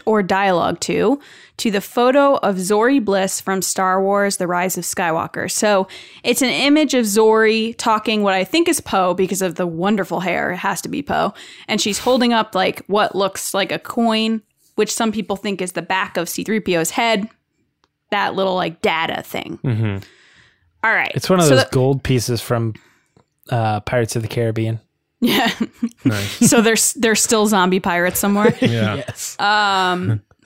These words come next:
Speaker 1: going back. That's a way back joke, you know. Johnny Depp. Um,
Speaker 2: Oh, oh,
Speaker 1: okay.
Speaker 2: oh three.
Speaker 1: So
Speaker 2: That movie's sixteen years old.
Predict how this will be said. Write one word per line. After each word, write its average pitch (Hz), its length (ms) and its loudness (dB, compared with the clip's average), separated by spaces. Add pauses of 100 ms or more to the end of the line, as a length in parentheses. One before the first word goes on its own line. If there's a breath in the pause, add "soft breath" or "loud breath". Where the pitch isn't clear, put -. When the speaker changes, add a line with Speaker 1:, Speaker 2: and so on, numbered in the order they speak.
(160)
Speaker 1:
going 175 240 0
back. 165 440 -4 (160)
That's - 200 -12
a - 100 -8
way 135 200 -4
back - 260 -6
joke, - 420 -10
you - 60 -16
know. - 140 -12 (520 soft breath)
Johnny - 220 -6
Depp. - 160 -6 (500 loud breath)
Um, 220 540 4
Speaker 2:
Oh, 135 120 0
oh, - 40 4
Speaker 1:
okay. 202 200 0
Speaker 2:
oh 143 140 2
three. 135 360 0
Speaker 1:
So 110 120 0
Speaker 2:
That 147 60 2
movie's 170 240 0
sixteen 147 400 -4
years 127 200 -2
old. 117 260 -4